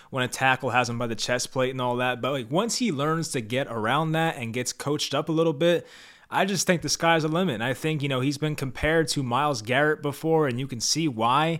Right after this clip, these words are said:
So I think a guy that can have his type of pass rushing moves, the guy who has all the traits he has, the size, the athleticism, the speed,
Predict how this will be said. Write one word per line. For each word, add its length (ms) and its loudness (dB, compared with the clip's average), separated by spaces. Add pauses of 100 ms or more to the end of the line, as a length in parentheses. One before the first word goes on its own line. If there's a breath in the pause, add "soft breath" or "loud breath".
(280 loud breath)
So 320 4
I 80 6
think 180 -2
a 60 0
guy 260 2
that 200 0
can 100 -4
have 320 0
his 200 -2
type 200 0
of 120 -4
pass 280 0
rushing 260 -2
moves, 400 0
the 60 -4
guy 180 0
who 80 2
has 320 0
all 200 -2
the 80 -4
traits 440 -2
he 120 -2
has, 340 0
the 120 -8
size, 500 2
the 120 -2
athleticism, 800 -2
the 80 -8
speed, 560 0